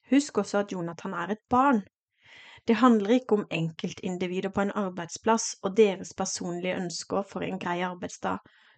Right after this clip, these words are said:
Dog alle ønsker at det er tilrettelagt for gode arbeidsvi-, arbeidsvilkår og glede i arbeidsdag-, arbeidshverdagen. De viktigste oppgavene noen arbeidstaker kan ha, nemlig det å gjøre livet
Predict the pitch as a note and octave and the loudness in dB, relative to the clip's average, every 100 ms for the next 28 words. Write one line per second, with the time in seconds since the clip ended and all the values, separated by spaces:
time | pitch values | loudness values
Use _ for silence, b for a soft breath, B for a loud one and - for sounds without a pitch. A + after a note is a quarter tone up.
0 | _ G#3+ C4 C4+ - b b b _ _ | _ 10 10 8 0 b b b _ _
1 | _ B3+ A3+ G3 A#3 G3+ - - G3 - | _ 8 8 8 6 4 0 -4 -6 -2
2 | G3 G3 B3+ F#3+ F3 - G3+ G#3+ - - | -4 -4 -2 0 0 0 2 2 0 -2
3 | D#3+ D#3+ - - G3+ A3 F#3+ F3 F3+ F3 | -2 -2 -6 -6 -2 0 0 0 -4 -8
4 | F#3 - F3+ - - A3 F3+ F3 - - | -8 -8 -8 -8 -2 0 0 -4 -8 -8
5 | E3 - F#3 G3 G3 G#3 E3 E3+ F3+ E3+ | -8 -2 0 0 2 2 0 -2 -2 -4
6 | - - - D#3 - - _ - F#3 F3+ | -10 -12 -8 -8 -8 -14 _ -4 -4 -4
7 | D#3+ - D#3+ D3 C3 F3 E3+ E3 _ _ | -8 -6 -6 -4 -6 -8 -10 -12 _ _
8 | _ _ _ _ _ - A#3 C#4+ - G3+ | _ _ _ _ _ 2 4 4 2 -6
9 | - A#3+ A#3 - F#3 F3+ F3+ G#3 - _ | -2 -2 -4 -4 -4 -2 -2 -2 -2 _
10 | _ _ _ _ A#3 A3+ F#3+ G3 F3+ D#3+ | _ _ _ _ 4 4 2 -2 -4 -12
11 | - E3 E3 - G3 G3 G#3 E4 - _ | -6 -6 -6 -4 -4 2 2 2 -2 _
12 | _ _ A#3+ A3 G3+ F#3+ F#3 G3 G3 A3 | _ _ 4 6 4 2 2 0 4 4
13 | G3+ A3 G3+ F3+ F3+ | 4 2 0 -4 -8